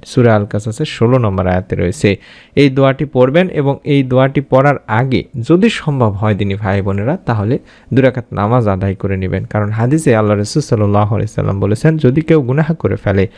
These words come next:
তারপর পবিত্রতা অর্জন করে, অর্থাৎ সুন্দর করে ওযু করে দুই রাকাত নামাজ আদায় করে, আর আল্লাহ তাআলার কাছে এই দোয়াটির মাধ্যমে ক্ষমা প্রার্থনা করে, তবে আল্লাহ তাকে ক্ষমা করে দেবেন। সুবহানাল্লাহ। যতই গুনাহ করুন না কেন, আল্লাহ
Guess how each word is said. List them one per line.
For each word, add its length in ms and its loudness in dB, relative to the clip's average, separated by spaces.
তারপর 300 2
পবিত্রতা 580 0
অর্জন 300 0
করে, 180 -2
অর্থাৎ 220 -6
সুন্দর 320 -6
করে 160 -2
ওযু 300 -2
করে 220 0
দুই 140 0
রাকাত 300 0
নামাজ 360 2
আদায় 260 2
করে, 280 2
আর 100 2
আল্লাহ 320 2
তাআলার 320 -2
কাছে 340 -2
এই 280 0
দোয়াটির 440 0
মাধ্যমে 360 0
ক্ষমা 280 0
প্রার্থনা 440 -2
করে, 260 2
তবে 260 0
আল্লাহ 280 0
তাকে 260 -4
ক্ষমা 260 -2
করে 220 -4
দেবেন। 280 -4
সুবহানাল্লাহ। 760 -2
যতই 280 4
গুনাহ 260 -2
করুন 240 -4
না 140 -2
কেন, 200 -4
আল্লাহ 300 0